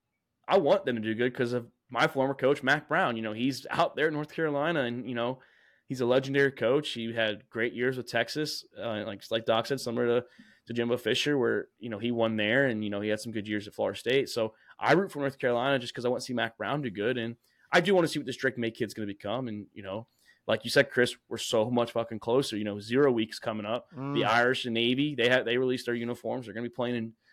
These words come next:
Speaker 1: out there and across, you know, in Europe. So, you know, we have some good football coming up, and, you know, and then fucking week one, we'll have our college. Luke, we're gonna save it for Luke. I did the math. We're gonna have Luke here to do our college predictions.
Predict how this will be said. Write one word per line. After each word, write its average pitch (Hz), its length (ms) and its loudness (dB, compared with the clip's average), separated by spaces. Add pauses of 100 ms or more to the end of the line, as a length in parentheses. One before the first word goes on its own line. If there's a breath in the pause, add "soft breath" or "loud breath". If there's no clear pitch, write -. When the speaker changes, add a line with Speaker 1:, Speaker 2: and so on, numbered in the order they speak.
(260)
Speaker 1:
out 113 260 0
there 117 300 6
and 104 140 2
across, 113 500 -2
you 110 100 -10
know, 98 240 -6
in 110 120 -6
Europe. 113 380 2
So, 110 380 2 (500)
you - 60 -10
know, 104 60 -4
we 139 120 4
have 180 100 6
some 247 160 -8
good 233 160 -2
football 196 300 0
coming 143 280 -2
up, 139 160 0
and, 143 160 -6 (120)
you 120 80 -10
know, 139 340 -4
and 110 140 -4
then 127 300 0 (640)
fucking 143 360 -2
week 135 220 2
one, 139 260 4
we'll 127 120 2
have 127 120 4
our 127 80 -2
college. 123 640 -2
Luke, 120 320 -2
we're 139 160 4
gonna 143 240 2
save 160 200 -2
it - 80 -14
for 139 80 -8
Luke. 156 200 2 (180)
I 113 100 -2
did 131 160 -8
the 139 80 -6
math. 135 280 0
We're 127 100 -2
gonna 131 120 -2
have 139 160 0
Luke 139 180 -2
here 139 180 -2
to 131 160 -8
do 127 160 -2
our 127 80 2
college 123 460 -2 (400)
predictions. 156 680 2